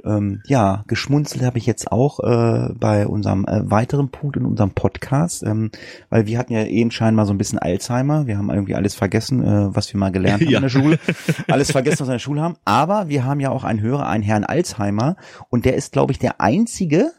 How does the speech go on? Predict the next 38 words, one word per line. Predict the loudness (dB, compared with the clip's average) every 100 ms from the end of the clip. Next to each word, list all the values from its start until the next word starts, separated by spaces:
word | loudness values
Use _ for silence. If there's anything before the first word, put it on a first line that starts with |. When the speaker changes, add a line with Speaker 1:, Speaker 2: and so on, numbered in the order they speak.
| _
Speaker 1:
wenn | -4
ich | -2
das | -2 -2
richtig | -4 -4 -6
gesehen | -6 -2 -2 -2
habe, | -2 0
der | 2 0
das | 0 -2
letzte | -4 -4
Krimi-Rätsel | -4 0 2 4 2 0 -2
gelöst | 0 -2 -2
hat. |
Ist | -6 -2
das | -2 -2
richtig, | -4 -8 -4
Klaus? | 0 0 -2 -14 _ -20 -20 -20 -20 -20 -20 _
Speaker 2:
Das | -2 0
ist | 0
richtig. | -2 -2 0 2
Wir |
haben | 2
diesmal | 2 2 2
nur | 2 2
eine | 0 0 -2
einzige | -2 -2 -2
Lösung | 2 4 4 2
beim | 2 0
Krimi-Rätsel. | 2 2 2 2 -2 -2 -8 -12 -16 -20 -20 _
Ich, | -8 -8 -6
ich | -4
könnte | 0 0
es | 0
jetzt | -2
auf | -2 0
die | 0
Sommerpause | 2 2 2 2 0 -2 -6
schieben, | -8 -8 -4 -2
aber | -4